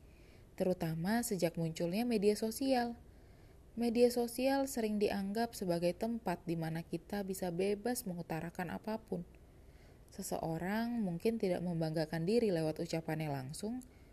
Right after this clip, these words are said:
kalau kita pas lagi ketemu. Tapi status di media sosialnya justru semuanya membanggakan dirinya sendiri.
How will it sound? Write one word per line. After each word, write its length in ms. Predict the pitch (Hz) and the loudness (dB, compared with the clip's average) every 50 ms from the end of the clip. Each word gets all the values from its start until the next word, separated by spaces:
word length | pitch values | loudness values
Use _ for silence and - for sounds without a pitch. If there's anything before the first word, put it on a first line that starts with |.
| - - | -10 -2
kalau 240 | - 175 170 165 165 | 2 4 4 4 2
kita 320 | - 202 190 - 262 269 | 0 -4 -2 -2 0 0
pas 160 | - 226 - | 0 -2 -2
lagi 240 | - 160 156 - 156 | -2 -4 -4 -4 -4
ketemu. 480 | - 165 - - 202 208 214 202 180 - - - - - - - - - - - - - - - - - - | -4 -4 -2 -2 -4 -4 -4 -6 -6 -8 -12 -18 -20 -20 -20 -20 -20 -20 -20 -20 -20 -20 -20 -20 -20 -10 -4
Tapi 480 | - 170 160 - - - 214 220 233 240 | -2 -2 -2 -2 -2 0 2 2 2 2
status 480 | 240 - 180 175 - 180 - - - | 0 -2 -6 -4 -4 -6 -6 -6 -8
di 160 | 165 175 170 170 | -4 -4 -2 0
media 240 | 170 160 165 165 170 170 | 0 2 4 2 2 2
sosialnya 720 | - 175 180 - - 185 214 247 269 262 196 175 190 190 - - - - | 0 -4 -4 -2 0 0 0 0 0 0 0 0 -2 -4 -8 -10 -6 -2
justru 400 | 170 175 170 - - 214 240 254 | -2 -2 -2 -2 0 2 2 2
semuanya 560 | 254 - 190 165 151 151 147 147 165 208 233 | 0 0 -4 -4 -4 -4 -4 -4 -2 -2 -2
membanggakan 560 | 233 214 180 165 151 151 156 156 156 165 160 | 0 0 0 0 0 2 0 0 0 2 2
dirinya 320 | 160 160 160 165 160 165 | 2 2 2 0 0 -2
sendiri. 560 | 175 - 185 208 269 277 254 220 190 175 - | -4 -4 -4 -2 0 2 2 2 2 0 -4